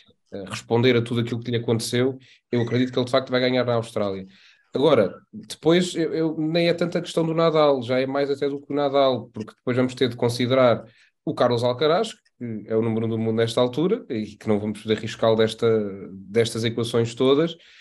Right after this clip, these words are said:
ahm, os outros todos também, o do, o Daniil Medvedev, o Alexander Zverev, que há de voltar e que, que este ano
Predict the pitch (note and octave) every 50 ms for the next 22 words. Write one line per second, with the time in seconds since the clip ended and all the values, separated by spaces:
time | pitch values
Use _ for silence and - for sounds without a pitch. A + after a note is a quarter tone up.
0 | - - - _ _ - A#2 A2+ A2 A2 A2 A2 A2 G#2+ G#2+ G#2+ G#2+ A2 - -
1 | F3+ C3+ B2+ B2+ A#2+ B2 A#2 - - B2 C3 C3 - - - - A2+ A2+ A#2+ A#2+
2 | C3 D3 C3+ A#2 G#2+ G2+ A2+ A2+ A2 A2 G#2 A#2 A2+ A#2+ B2 A#2+ A#2+ A#2+ A#2+ A#2+
3 | C3+ C3+ A#2+ B2 B2+ B2 A#2+ A#2 A2 A2 A2 A2+ A2+ A2+ A2 - A#2 A2+ A#2 A2
4 | A#2 A#2 A#2+ A#2 A#2 A#2+ A#2+ - A#2+ A#2 A2+ A2 B2+ C3+ C3 C3 - C3+ C3 C3
5 | B2 G#2+ - - - _ - - A#2+ A#2+ A#2 A#2+ - A#2+ A#2+ A#2+ A#2+ A2+ G#2 F#2